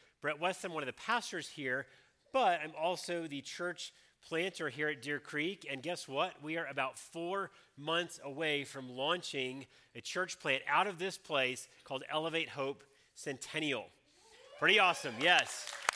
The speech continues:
yes. So this might be, and I keep saying this, but then Dwayne keeps going having surgery or whatever, so I keep preaching, but this may be my last time preaching here before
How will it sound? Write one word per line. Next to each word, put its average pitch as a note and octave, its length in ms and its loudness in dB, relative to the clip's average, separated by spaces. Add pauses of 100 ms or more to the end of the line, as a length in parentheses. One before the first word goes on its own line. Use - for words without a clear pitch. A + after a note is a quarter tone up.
yes. E3+ 380 6 (1300)
So E3+ 120 2
this F#3+ 240 2 (140)
might A3 340 4
be, D#3+ 400 0 (260)
and C#3 60 -10
I C#3 60 -6
keep F3 180 -10
saying E3+ 320 4
this, D3+ 160 -6
but D#3 140 -10
then C#3+ 260 -4
Dwayne D3+ 380 -4 (500)
keeps - 220 -12
going C#3 180 -2
having C3 200 -2
surgery C3 420 -4
or A#2 80 -2
whatever, A#2 320 -4
so B2+ 160 -4
I A#2 80 2
keep B2+ 220 -10
preaching, C3 420 -8
but A#2 140 -4
this D3 180 -4
may E3 420 2
be C3+ 520 -6 (400)
my B2 100 0
last D3 420 2
time D#3+ 220 0
preaching D#3 340 -6
here C#3+ 140 -4
before C3 720 0